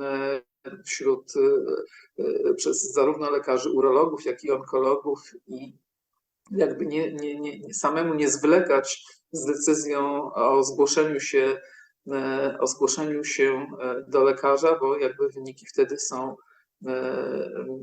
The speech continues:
można powiedzieć, dużo gorsze. Czyli ważne jest wczesne rozpoznawanie, ale też, tak jak powiedziałam, nie wszyscy pacjenci kwalifikują się do chemioterapii, także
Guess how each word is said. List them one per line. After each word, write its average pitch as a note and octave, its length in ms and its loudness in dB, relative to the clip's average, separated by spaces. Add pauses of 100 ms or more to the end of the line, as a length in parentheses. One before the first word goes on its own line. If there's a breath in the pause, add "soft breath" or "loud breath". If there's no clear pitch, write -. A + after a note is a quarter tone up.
(320)
można C3+ 260 -4
powiedzieć, C3+ 680 -8
dużo C#3+ 200 2
gorsze. - 480 0
Czyli B2+ 220 -14
ważne F3+ 360 2
jest D3+ 260 -4
wczesne D3 600 0
rozpoznawanie, C3+ 880 -2
ale E3 240 4
też, G#3 280 2 (380 loud breath)
tak F3 140 -2
jak D#3+ 160 0
powiedziałam, E3+ 480 2
nie D#3 120 0
wszyscy - 360 -2
pacjenci D3 540 -2
kwalifikują D#3 680 -2
się C#3 160 -6
do - 80 2
chemioterapii, C3 760 -2
także - 380 0